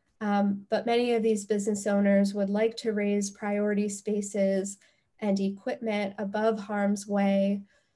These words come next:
so they can minimize business disruption in case of a storm event.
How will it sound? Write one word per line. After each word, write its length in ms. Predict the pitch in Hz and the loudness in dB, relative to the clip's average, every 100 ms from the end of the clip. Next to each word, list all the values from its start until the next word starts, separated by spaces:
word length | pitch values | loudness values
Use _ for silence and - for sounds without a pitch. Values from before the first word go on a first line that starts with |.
| - | -6
so 140 | 240 202 | 0 2
they 160 | 202 | 2
can 240 | 202 208 208 | 0 -2 0
minimize 580 | 202 202 196 196 196 | 2 2 2 2 0
business 480 | 196 208 208 202 196 | 0 -2 0 -4 -4
disruption 920 | - 196 - 196 196 - 202 190 196 208 | -8 -6 -4 -6 -6 -4 -2 -2 -4 -4
in 140 | 202 | -6
case 340 | - 196 196 | -2 -4 -4
of 100 | 190 | -6
a 60 | 202 | -8
storm 400 | - 196 214 - | -8 -6 -6 -6
event. 640 | - - - - - - | -8 -8 -10 -14 -18 -18